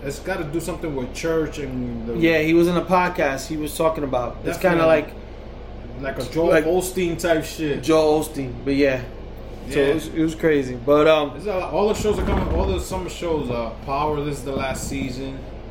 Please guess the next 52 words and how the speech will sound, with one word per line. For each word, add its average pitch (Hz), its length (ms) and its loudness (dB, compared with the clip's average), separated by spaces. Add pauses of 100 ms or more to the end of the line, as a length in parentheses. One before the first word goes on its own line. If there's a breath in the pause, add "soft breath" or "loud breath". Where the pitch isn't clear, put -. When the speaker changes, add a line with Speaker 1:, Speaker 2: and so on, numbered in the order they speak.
(540)
Speaker 1:
Um, 104 440 -10 (460)
Thirteen 143 400 -4
Reasons 127 340 -6
Why 123 340 -4
is - 80 -6
coming 135 260 -10
out 117 180 -8
Friday. 131 640 -6 (680)
That's - 160 -10
just, 139 300 -6
I 117 120 -10
just 139 280 -4
watched 131 400 -6
the 123 80 -8
trailer 127 380 -6
two - 200 -8
days 120 260 -6
ago. 104 120 -8
I 113 60 -4
didn't 156 160 -2
even 139 120 -4
know 151 100 -2
it 139 40 -2
was 120 100 -6
coming 123 280 -6
out 110 140 -8
Friday. 117 420 -8 (560 loud breath)
Speaker 2:
I 165 140 2
didn't 190 180 2
know. 175 140 4
Barron 160 340 2
told 143 260 -2
me. 127 140 -4
I 127 80 -2
know 143 140 0
Speaker 1:
I 143 60 0
was 170 140 -2
like, 143 160 -2
"Holy 156 260 2
Speaker 2:
Chappelle's 175 320 4
Speaker 1:
shit." 160 60 -6
Speaker 2:
coming 175 220 0
out 170 160 4
with 165 80 0
a 165 40 -10
comedy. 160 500 0
Speaker 1:
Chappelle's 147 260 -6
coming 147 240 -4
out 143 180 -2
with 139 100 -4
a - 40 -10
comedy. 139 520 -4